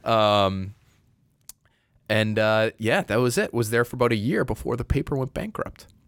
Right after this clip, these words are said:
Speaker 1: Oh, jeez.
Speaker 2: So, pa-, so that was, two thousand eight,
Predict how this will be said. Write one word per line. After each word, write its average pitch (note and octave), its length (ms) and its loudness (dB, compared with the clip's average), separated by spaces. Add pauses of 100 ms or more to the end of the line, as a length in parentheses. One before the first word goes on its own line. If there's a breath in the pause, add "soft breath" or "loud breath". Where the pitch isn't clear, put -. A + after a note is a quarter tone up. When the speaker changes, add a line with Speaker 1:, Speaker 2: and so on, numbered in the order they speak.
(160)
Speaker 1:
Oh, - 40 -20 (180 loud breath)
jeez. - 360 -20
Speaker 2:
So, A2+ 200 2
pa-, B2 220 2
so A#2+ 200 2
that A#2 240 0
was, D3 300 -2
two D3 120 -2
thousand C3+ 480 2 (100)
eight, G#2 220 -2